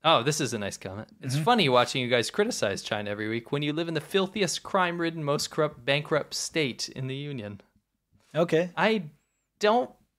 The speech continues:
Speaker 2: Pennsylvania?
Speaker 1: think so. Uh, we'll have to do some <laughs> research on
Speaker 2: Okay.
Speaker 1: that, but I really don't think so.
Speaker 2: Hmm, hmm.
Speaker 1: I will say this.
Speaker 2: What?
Speaker 1: There are areas of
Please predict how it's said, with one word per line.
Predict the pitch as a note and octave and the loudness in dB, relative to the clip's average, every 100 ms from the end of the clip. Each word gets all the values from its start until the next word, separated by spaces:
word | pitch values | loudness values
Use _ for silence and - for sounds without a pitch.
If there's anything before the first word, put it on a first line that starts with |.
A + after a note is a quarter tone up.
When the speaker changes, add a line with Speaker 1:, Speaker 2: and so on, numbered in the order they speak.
| _ _ _ _ | _ _ _ _
Speaker 2:
Pennsylvania? | F#3 F#3 G3 G3+ G#3+ B3 | -4 0 4 4 4 2
Speaker 1:
think | |
so. | A1 G1+ G1+ - G1+ - | 0 -2 -6 -8 -10 -8
Uh, | - F4+ - | -6 -4 -4
we'll | C#3+ E3 | 2 2
have | F#3+ | 2
to | D3 | -4
do | D#3+ | -6
some | - A2+ | -6 -8
<laughs> | - | -4
research | F3 - A#3 G#3+ | -2 0 -2 4
on | A3+ | 6
Speaker 2:
Okay. | - G#3 F#3+ | 6 4 4
Speaker 1:
that, | - | 2
but | D3+ | 0
I | C3+ | -2
really | E3 G3+ | -4 -4
don't | D#3+ A#2+ - | -4 -4 -6
think | D#3 - | -8 -8
so. | - - - | -10 -10 -6
Speaker 2:
Hmm, | F#3 B2+ - - | -4 -4 -6 -12
hmm. | E3+ C3+ G#2 - - _ - | -8 -8 -8 -14 -20 _ -2
Speaker 1:
I | D#3+ | 2
will | G#3+ A3 | 6 6
say | - B2+ | 6 2
this. | G2+ - - - - | 2 -6 -8 -12 -8
Speaker 2:
What? | C3+ A#2+ - _ - - - | -4 -4 -4 _ -20 -20 -4
Speaker 1:
There | B3 | 2
are | A3 G3+ | 6 6
areas | F#3 E3+ D3+ D3 C#3+ C#3+ - | 4 4 4 4 2 0 -6
of | C#3+ C#3+ C#3 | -4 -2 -4